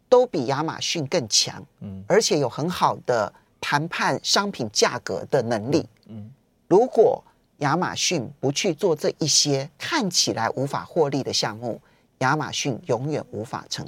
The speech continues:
Speaker 1: 功。
Speaker 2: 嗯，我觉得这非常重要。所以刚刚讲说叙事报告，其实对于不是第一线的人，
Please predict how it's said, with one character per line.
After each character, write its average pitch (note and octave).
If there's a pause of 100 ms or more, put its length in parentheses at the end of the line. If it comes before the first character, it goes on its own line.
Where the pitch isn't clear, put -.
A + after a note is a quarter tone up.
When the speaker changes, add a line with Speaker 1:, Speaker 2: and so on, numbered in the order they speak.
Speaker 1:
功。 - (160)
Speaker 2:
嗯， G2 (260)
我 B2
觉 C#3+
得 D#3
这 D3
非 C3+
常 A#2
重 A2
要。 A2
所 B2+
以 C3
刚 A#2+
刚 B2
讲 A2+
说 A2
叙 B2+
事 B2+
报 A2
告， G#2 (400)
其 -
实 A#2+
对 C#3+
于 A#2
不 A2+
是 A2+
第 B2+
一 C#3
线 C3
的 F#2+
人， F2+